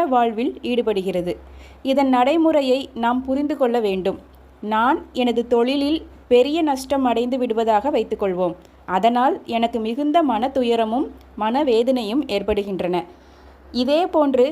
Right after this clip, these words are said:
சிலர் என்னை தரக்குறைவாக விமர்சனம் செய்து விடுகின்றனர். அதுவும் என் மனதை பாதிக்கிறது, மனவேதனையை கொடுக்கிறது. அல்லது எனக்கோ எனது உறவினருக்கோ தீராத உடல் நோய்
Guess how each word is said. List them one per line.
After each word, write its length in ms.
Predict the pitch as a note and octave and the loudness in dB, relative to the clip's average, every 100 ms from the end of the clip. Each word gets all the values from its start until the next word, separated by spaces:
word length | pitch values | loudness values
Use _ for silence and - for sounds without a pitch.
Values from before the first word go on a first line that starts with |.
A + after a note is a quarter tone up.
| D#4+ | -2
சிலர் 400 | - C#4+ C#4+ D#4+ - | -8 0 2 2 0
என்னை 300 | A#3+ B3 C4 E4 | -4 -2 -2 -4
தரக்குறைவாக 840 | A#3+ A#3 D4 D#4 C#4 C4 B3+ B3 D4 | -2 0 0 2 4 4 4 2 0
விமர்சனம் 580 | B3 A#3+ C4 C4+ C4+ C4+ | 0 -4 -2 -2 -2 0
செய்து 220 | A3 A#3 | 0 0
விடுகின்றனர். 680 | A3 G3+ G3 F3+ F#3 F#3 - - - - F3+ | -2 -2 -4 -4 -2 -2 -4 -16 -20 -8 -2
அதுவும் 420 | F#3+ A#3+ B3+ A4 - - | 2 2 2 -2 -6 -4
என் 180 | A#3 A#3 | -2 0
மனதை 340 | A3 A3+ A3+ C#4 | 2 2 2 0
பாதிக்கிறது, 680 | A3+ G#3 G#3 G3+ F#3 F3 F3 - _ _ | 2 2 0 -2 -2 -2 -6 -10 _ _
மனவேதனையை 920 | G3+ A3 C4 E4+ C#4 C4+ C4+ B3+ G#3 C#4 | -2 0 2 4 4 4 4 2 0 -2
கொடுக்கிறது. 560 | - G#3 F#3+ F#3+ F3 F3 - - - - | -2 -4 -2 -2 -2 -4 -8 -18 -20 -4
அல்லது 400 | G3+ A#3 C#4 B3+ - - G3 | 0 4 4 2 -4 -6 -4
எனக்கோ 420 | G#3 A#3 B3+ C#4+ - - | -2 0 2 2 2 -4
எனது 260 | A3+ A3+ A3 | -2 0 0
உறவினருக்கோ 800 | A#3 C4+ D4 C#4 C4+ C4 C4 C#4+ - - - | 2 2 2 2 2 2 2 0 -2 -14 -16
தீராத 440 | - C#4 D#4 D4 D#4 C#4+ | -6 -2 2 2 2 2
உடல் 300 | B3 C#4 D4 | 2 2 2
நோய் 220 | B3+ | 0